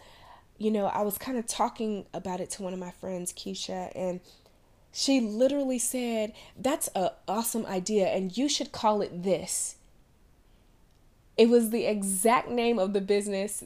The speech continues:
that I wanted and, uh, that God had actually placed on my heart. And I looked at her and I said,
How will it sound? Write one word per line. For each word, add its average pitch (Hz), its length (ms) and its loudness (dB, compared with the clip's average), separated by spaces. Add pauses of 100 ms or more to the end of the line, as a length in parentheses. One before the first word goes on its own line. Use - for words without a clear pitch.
(240)
that 190 180 -6
I 190 120 -2
wanted 185 440 -2
and, 180 380 -2
uh, 185 180 0
that 180 240 0
God 233 220 2
had 214 120 2
actually 220 300 -2
placed 214 300 -4
on 196 60 -4
my 190 100 -6
heart. 208 320 -2 (1160)
And 247 100 -4
I 285 120 2
looked 202 340 2
at 262 120 0
her 269 200 -4
and 277 140 -6
I 262 80 -8
said, 208 420 -2